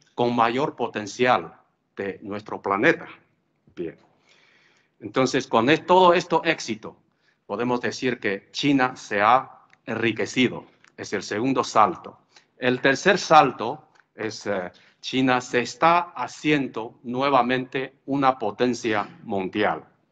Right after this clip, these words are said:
¿ok? Con la llegada al poder del presidente Xi Jinping,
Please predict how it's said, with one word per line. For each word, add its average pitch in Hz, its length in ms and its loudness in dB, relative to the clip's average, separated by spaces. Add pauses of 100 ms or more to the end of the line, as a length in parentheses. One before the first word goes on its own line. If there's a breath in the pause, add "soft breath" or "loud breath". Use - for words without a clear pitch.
¿ok? - 200 -16 (800 loud breath)
Con 107 240 2
la 107 400 4 (340 soft breath)
llegada 127 460 6
al 113 140 0
poder 113 420 -2
del 95 840 -6
presidente 117 520 -2
Xi 113 180 -4
Jinping, 120 560 -2